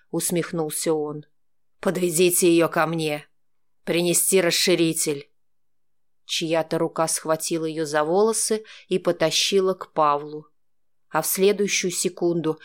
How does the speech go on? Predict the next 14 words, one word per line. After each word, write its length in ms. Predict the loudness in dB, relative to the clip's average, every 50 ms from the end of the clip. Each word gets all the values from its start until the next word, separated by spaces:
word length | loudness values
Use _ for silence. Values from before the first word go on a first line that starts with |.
| -20 -20 -8 _
мужчина 480 | -2 0 0 2 2 2 2 2 2
засунул 640 | 0 0 0 0 0 0 0 0 0 0 -2 -2 -4
ей 200 | -2 -2 -2 0
в 100 | 0 2
рот 240 | 2 2 2 0
гладкий 560 | 0 -2 2 2 2 2 2 -2 -6 -6 -6 -6
конусообразный 1080 | -2 -2 -2 -2 0 -2 -2 0 0 0 0 0 2 2 2 2 2 0 -2 -4 -4
металлический 800 | -4 -4 -2 0 0 0 0 0 -2 -4 -6 -6 -8 -6 -6 -6
предмет, 720 | -6 _ -6 -6 -6 -6 -6 -6 -2 -2 -2 -2 -4 -12 _ _ -20 -20 -20 -20 -20 _
похожий 500 | 0 0 0 0 0 0 0 0 0 0
на 140 | 0 0 -2
громадное 720 | 0 0 0 0 2 2 2 2 2 0 -2 -4 -2 -2
стоматологическое 1160 | -4 -4 -4 -2 -2 -2 -2 0 0 0 0 0 -2 -6 -6 -6 -6 -6 -6 -6 -4 -4 -4 -4
кольцо. 800 | -4 -4 -4 -4 -4 -6 -10 -10 -8 -6 -6 -6 -6 -8 -12